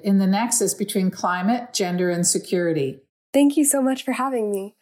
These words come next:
Speaker 2: I first began taking climate action in twenty nineteen. I was inspired by Greta Thunberg, and I began mobilizing my community and leading the youth climate strikes in my state.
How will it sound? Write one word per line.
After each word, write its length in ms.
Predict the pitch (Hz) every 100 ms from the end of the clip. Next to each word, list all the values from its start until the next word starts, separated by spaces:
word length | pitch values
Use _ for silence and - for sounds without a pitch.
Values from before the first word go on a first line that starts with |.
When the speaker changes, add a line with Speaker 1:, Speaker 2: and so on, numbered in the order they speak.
| _ _ _ -
Speaker 2:
I 100 | 262
first 320 | 262 330 339
began 320 | 302 262 247
taking 300 | 233 233 233
climate 320 | 226 220 214 -
action 400 | 208 - 226 214
in 140 | 214
twenty 260 | 208 214 214
nineteen. 600 | 202 196 - 196 190 220 _ _ _ _
I 100 | 233
was 300 | 220 226 220
inspired 500 | - 226 247 247 247
by 100 | 233
Greta 280 | 226 220 214
Thunberg, 640 | - 214 202 196 185 190 -
and 360 | - 208 202 202
I 100 | -
began 300 | 220 233 247
mobilizing 520 | 226 220 220 214 214 220
my 100 | 202
community 580 | - 214 202 196 196
and 140 | - 202
leading 380 | 202 202 196 196
the 80 | 202
youth 160 | 202
climate 340 | - 196 214 -
strikes 380 | - 226 220
in 140 | - 214
my 120 | 196
state. 440 | 196 - 240 208